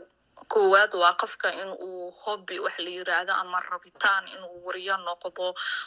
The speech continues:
muddo uu ka fikiraayo, maankiisa ka guuxayo, ama marka uu yaraa kadibna uu sidii warbaahintii uu u soo galo. Dhanka kalena waxaa waaye, maadaama maanta dhalinyarada badankeed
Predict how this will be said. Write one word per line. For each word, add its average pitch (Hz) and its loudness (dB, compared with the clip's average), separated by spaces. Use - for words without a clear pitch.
muddo 190 -8
uu 190 -8
ka 196 0
fikiraayo, 180 -2
maankiisa 190 -6
ka 190 0
guuxayo, 180 0
ama 180 0
marka 202 4
uu 180 -4
yaraa 185 4
kadibna 190 0
uu 180 -2
sidii 196 -4
warbaahintii 185 -4
uu 156 -8
u 196 -8
soo 208 0
galo. 196 4
Dhanka 247 2
kalena 214 4
waxaa 180 6
waaye, 185 4
maadaama 190 2
maanta 196 0
dhalinyarada 185 -2
badankeed 190 -6